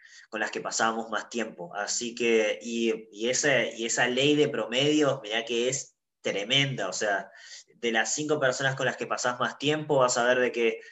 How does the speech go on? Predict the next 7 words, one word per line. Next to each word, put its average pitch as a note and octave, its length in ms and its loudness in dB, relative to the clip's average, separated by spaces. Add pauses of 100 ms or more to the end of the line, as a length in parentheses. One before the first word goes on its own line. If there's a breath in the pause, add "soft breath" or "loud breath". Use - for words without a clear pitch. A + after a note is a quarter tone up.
(200 loud breath)
tienen, B2+ 460 2
eh, G#2+ 360 2
sueldos C3 1000 4
similares, C3 960 6
de G#2+ 180 2
que G#2 140 -4
si G#2+ 180 -8